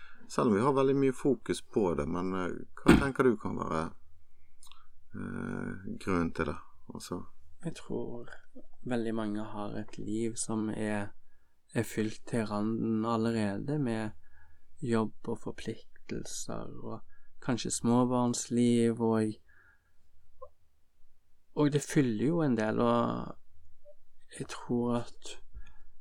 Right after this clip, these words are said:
Speaker 2: eh, det sosiale noen ganger kan komme,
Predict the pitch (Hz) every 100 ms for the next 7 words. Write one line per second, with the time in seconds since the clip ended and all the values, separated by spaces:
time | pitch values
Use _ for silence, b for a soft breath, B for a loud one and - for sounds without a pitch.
0 | - 117 110 113 - 110 - 110 110 117
1 | 113 104 104 101 104 104 - 107 104 -
2 | 110 98 98 104